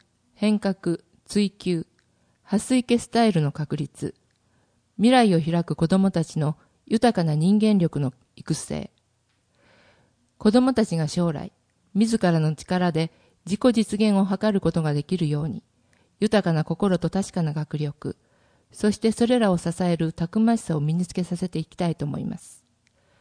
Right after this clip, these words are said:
本年度の主な取り組み。蓮池スタイルの確立。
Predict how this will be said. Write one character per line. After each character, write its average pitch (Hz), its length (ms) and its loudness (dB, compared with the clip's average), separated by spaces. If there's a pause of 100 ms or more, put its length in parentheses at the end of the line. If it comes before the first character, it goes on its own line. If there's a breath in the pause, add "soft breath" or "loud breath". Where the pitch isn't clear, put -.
(640)
本 254 280 4
年 262 160 4
度 180 100 0
の 143 200 -6 (140)
主 208 180 2
な 165 120 0
取 147 160 -4
り 143 80 -6
組 139 260 -6
み。 - 60 -16 (840)
蓮 185 320 -4
池 240 220 0
ス - 80 -12
タ 233 180 2
イ 214 60 2
ル 170 80 0
の 156 100 -2
確 147 240 -8
立。 - 380 -12